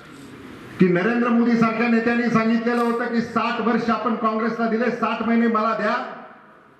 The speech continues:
ते सांगत होते, "साठ साल काँग्रेस को दिए, साठ महीने मुझे देना, ये देश में मैं खुशहाली लाऊंगा, अच्छे दिन आएंगे।" आने का अच्छे दिन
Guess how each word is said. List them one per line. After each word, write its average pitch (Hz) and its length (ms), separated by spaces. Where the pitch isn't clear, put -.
ते 208 100
सांगत 247 380
होते, 247 240
"साठ - 380
साल 254 260
काँग्रेस 240 440
को 247 60
दिए, 240 280
साठ 226 380
महीने 233 240
मुझे 233 260
देना, 233 280
ये 165 80
देश 214 360
में 233 100
मैं 226 260
खुशहाली 226 460
लाऊंगा, 233 380
अच्छे 190 360
दिन 185 220
आएंगे।" 160 480
आने 175 260
का 180 80
अच्छे 180 240
दिन 190 420